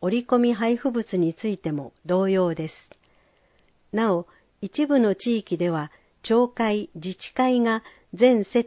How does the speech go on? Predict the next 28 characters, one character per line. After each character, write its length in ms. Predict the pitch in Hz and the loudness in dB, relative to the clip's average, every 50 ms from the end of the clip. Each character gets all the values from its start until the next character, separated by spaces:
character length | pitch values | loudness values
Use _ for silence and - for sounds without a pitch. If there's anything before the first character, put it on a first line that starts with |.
| - | 0
帯、 320 | 202 190 175 151 147 - - _ - | 0 0 0 -2 -4 -8 -14 _ -12
事 200 | 151 170 185 180 | -8 -6 -4 0
業 260 | 208 233 226 226 220 | 2 4 4 2 0
所、 380 | - - - 208 190 185 - - _ _ | -2 -4 -2 0 0 0 -2 -4 _ _
店 240 | - 262 277 277 254 | -2 0 2 2 0
舗 180 | 247 - 190 190 | 0 0 0 2
へ 120 | 214 226 | 2 2
の 120 | 214 190 | 2 0
配 280 | 170 139 190 196 208 208 | 0 -2 -2 -2 -2 -4
布 220 | 190 - 208 196 | -6 -4 -2 0
を 120 | 190 185 175 | 0 0 0
実 160 | - - 156 | -2 -6 -10
施 240 | - - - - 160 | -10 -10 -8 -8 -8
し 180 | - - - | -8 -6 -8
ま 140 | 143 135 135 131 | -8 -8 -10 -12
す。 240 | - - - - _ _ _ _ _ _ _ _ _ _ _ _ _ _ _ _ _ _ _ _ _ _ _ _ _ _ | -14 -20 -20 -20 _ _ _ _ _ _ _ _ _ _ _ _ _ _ _ _ _ _ _ _ _ _ _ _ _ _
問 220 | - 226 247 247 | 2 2 4 4
い 60 | 247 247 | 4 2
合 100 | 233 220 | 2 2
わ 120 | 214 220 | 0 -2
せ、 320 | - - - 196 190 - - _ _ _ _ _ _ _ _ _ | -4 -4 -4 -4 -4 -4 -8 _ _ _ _ _ _ _ _ _
都 140 | - - 277 | -2 0 0
市 220 | 269 - - 220 185 | 0 0 0 0 0
魅 180 | 170 170 175 | 0 0 2
力 320 | 180 202 196 - - - - | 2 0 0 -2 -8 -14 -10
課、 240 | - 170 156 - _ _ _ _ _ _ _ _ _ - | -8 -8 -8 -8 _ _ _ _ _ _ _ _ _ -4
内 260 | 190 202 226 247 240 | -2 0 0 0 -2
線 440 | - - - 214 208 202 196 190 | -2 -2 -2 0 0 0 -2 -4